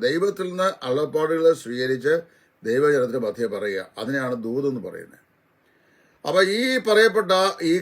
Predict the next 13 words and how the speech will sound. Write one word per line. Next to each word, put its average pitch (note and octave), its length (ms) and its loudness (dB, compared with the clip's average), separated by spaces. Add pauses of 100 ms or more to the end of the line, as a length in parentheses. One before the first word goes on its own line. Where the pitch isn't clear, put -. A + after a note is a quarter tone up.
കാര്യങ്ങളൊക്കെ E3 540 2 (100)
സാധിക്കുന്ന D#3+ 420 0
ഒരു C#3+ 80 -4
വചന D3 180 0
സൂക്ഷിക്കും. A2 460 -8 (1400)
ഇനി F#3 100 -2 (140)
രണ്ടാമത്തെ A3+ 360 8
വിഷയം, C#3+ 600 0 (260)
അങ്ങനെയുള്ള G#3+ 760 4 (200)
ഒരു G3 300 8
പ്രസംഗം G3 480 0 (120)
ചെയ്യാനായിട്ട് F3 640 0
കഴിവുള്ള F3 640 4